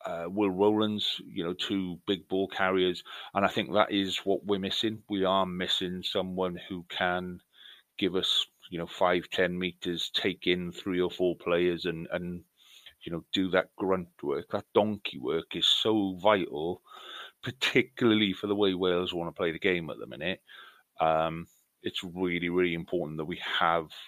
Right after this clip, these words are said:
go forward up front. And the reality is on Saturday, we didn't.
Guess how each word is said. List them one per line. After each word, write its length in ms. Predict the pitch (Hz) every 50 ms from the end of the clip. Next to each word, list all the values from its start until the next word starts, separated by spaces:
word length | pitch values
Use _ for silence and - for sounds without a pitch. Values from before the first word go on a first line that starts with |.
| - _ -
go 200 | 98 87 85 78
forward 500 | - - 90 87 82 85 82 80 76 - - - - _ _ _ _ - _ -
up 140 | 87 - -
front. 440 | - - - 76 73 71 - - - _ - - - - - - _ -
And 300 | 95 95 90 90 87 - - _
the 80 | 117 107
reality 640 | 107 117 110 107 113 117 120 113 - - 110 101 98
is 140 | 98 98
on 120 | 104 95 90
Saturday, 920 | - - - - 120 110 - - - - - 57 67 90 107 110 110 - - - - _ _ _ -
we 100 | 98 98
didn't. 320 | 95 - 110 98 78 -